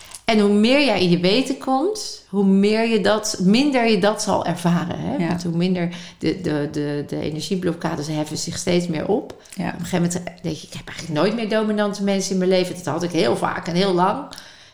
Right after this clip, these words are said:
Speaker 1: Maar nu is dat klaar, hè?
Speaker 2: Ja, dan kom je niet meer op je pad.
Speaker 1: Nee, dat.
Speaker 2: Ja.
Speaker 1: Leuk.
Speaker 2: Mooi.
Speaker 1: Ja, I love it. We kunnen echt drie, eh, podcasts vullen.
Speaker 2: <laughs>
Speaker 1: Nou, we hebben al een beetje gehad waar jou, eh,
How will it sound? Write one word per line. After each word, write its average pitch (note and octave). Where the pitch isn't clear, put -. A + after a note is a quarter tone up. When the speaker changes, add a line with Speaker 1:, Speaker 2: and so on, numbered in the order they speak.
Speaker 1:
Maar D3+
nu F3+
is F3
dat C3
klaar, -
hè? A3+
Speaker 2:
Ja, F4
dan A#3
kom A3+
je A3
niet G3
meer F3+
op F3+
je F3
pad. A#3
Speaker 1:
Nee, A3+
dat. -
Speaker 2:
Ja. F3+
Speaker 1:
Leuk. D#3+
Speaker 2:
Mooi. E3
Speaker 1:
Ja, G3+
I F3
love E3+
it. F3
We -
kunnen F#3+
echt F3
drie, G#3+
eh, -
podcasts F3
vullen. E3+
Speaker 2:
<laughs> C4
Speaker 1:
Nou, A3+
we A3+
hebben E4
al D4
een B3+
beetje A3
gehad G#3
waar G3
jou, D4
eh, D4